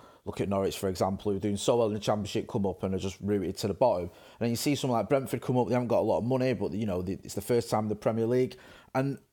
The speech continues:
and they've got some big results. They got, they obviously started off in the first game, I think it was a Friday night against Arsenal, they get that win. And then, you know, the most recent game, a win at Stamford Bridge. And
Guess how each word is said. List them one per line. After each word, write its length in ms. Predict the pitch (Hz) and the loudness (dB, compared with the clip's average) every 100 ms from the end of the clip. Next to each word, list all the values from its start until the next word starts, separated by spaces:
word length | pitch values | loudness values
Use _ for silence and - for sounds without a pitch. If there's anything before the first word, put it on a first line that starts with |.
| _ | _
and 80 | - | -4
they've 120 | 147 | -2
got 180 | 127 151 | 2 2
some 140 | - 147 | 2 0
big 160 | 165 | 2
results. 320 | 156 156 175 | 4 2 2
They 80 | - | 2
got, 200 | 120 98 | 0 0
they 240 | 110 - 117 | -2 -2 -2
obviously 280 | 117 113 | 0 -2
started 360 | 110 - 127 110 | 2 4 4 4
off 180 | 143 147 | 0 0
in 40 | |
the 80 | 104 | -4
first 380 | - - 117 - | 0 2 2 2
game, 220 | 120 135 | 2 2
I 20 | |
think 140 | 120 113 | 0 -2
it 40 | |
was 100 | 104 | 0
a 160 | 101 101 - | -2 -4 -10
Friday 340 | - 123 120 117 | -2 0 2 2
night 200 | 120 110 | 0 0
against 240 | 113 110 | -2 0
Arsenal, 280 | 120 123 120 | 0 0 0
they 120 | 113 | 2
get 40 | |
that 140 | 110 110 | 2 2
win. 280 | 123 127 123 - - - | 2 2 -2 -12 -20 -4
And 100 | 123 | 0
then, 220 | 127 127 - | 0 0 -6
you 100 | - | -4
know, 120 | 127 | -2
the 100 | 107 | 0
most 240 | 117 123 131 | 2 0 2
recent 340 | 147 147 131 | 2 2 0
game, 300 | 110 117 117 | 2 2 0
a 80 | - | 0
win 160 | 127 135 | 2 2
at 80 | 120 | 2
Stamford 460 | - 131 123 117 | 0 0 0 0
Bridge. 340 | 139 147 - - - - _ _ _ - | 4 2 2 -8 -18 -20 _ _ _ -4
And 540 | 101 143 - - 120 | -2 -2 -4 -10 -12